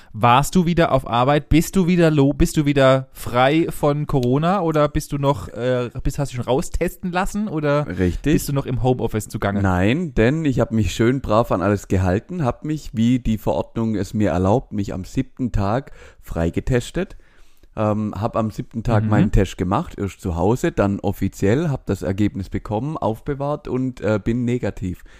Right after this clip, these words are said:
Speaker 2: Und hab somit wieder frische, freie, äh, Umgebungsluft schnuppern dürfen. Ich war draußen, Benjamin.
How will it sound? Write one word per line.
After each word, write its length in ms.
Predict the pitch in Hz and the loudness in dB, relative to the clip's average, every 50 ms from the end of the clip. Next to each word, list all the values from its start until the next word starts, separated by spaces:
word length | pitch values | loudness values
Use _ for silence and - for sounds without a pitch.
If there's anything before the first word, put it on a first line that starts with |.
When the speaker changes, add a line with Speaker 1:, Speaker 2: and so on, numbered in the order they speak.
| - - - _ _ | -20 -20 -20 _ _
Speaker 2:
Und 120 | - 101 98 | -8 -4 -4
hab 160 | 95 92 - | -4 -4 -4
somit 540 | - - 104 113 127 127 135 135 131 - - | -4 -2 0 0 0 0 0 -2 -2 0 -2
wieder 400 | 113 117 127 123 123 123 127 - - - - - _ - | 0 4 4 4 4 4 2 -2 -6 -16 -20 -20 _ -20
frische, 640 | - - - - 127 123 - - 151 143 139 139 131 - - - | -12 -10 -2 -2 -2 -2 0 0 2 2 2 2 0 -2 -8 -18
freie, 680 | - - - - 101 104 110 120 123 120 123 120 120 - - - - - _ _ - | -14 -8 -4 0 2 2 4 4 4 4 4 2 2 -2 -10 -20 -20 -20 _ _ -8
äh, 200 | - 98 98 98 | -6 -4 -2 -2
Umgebungsluft 880 | - - 123 117 107 120 135 139 139 131 110 - - 120 104 - - - | -4 -4 -6 -4 -2 -2 -2 0 -2 -4 -6 -4 -6 -6 -6 -6 -10 -12
schnuppern 520 | - - 117 123 117 - 120 110 101 92 - | -8 -4 -4 -2 0 0 0 0 0 0 0
dürfen. 380 | 110 101 - - 98 90 85 - - - - - | 0 0 0 -2 -6 -6 -6 -10 -16 -20 -20 -18
Ich 140 | - - | -8 -4
war 100 | - 110 | -4 -2
draußen, 420 | 95 - - 113 120 131 127 123 110 | 0 0 0 0 0 -2 -2 -4 -4
Benjamin. 500 | 104 98 95 95 90 92 92 92 92 92 | -2 -2 -2 -2 -2 -2 -4 -4 -6 -8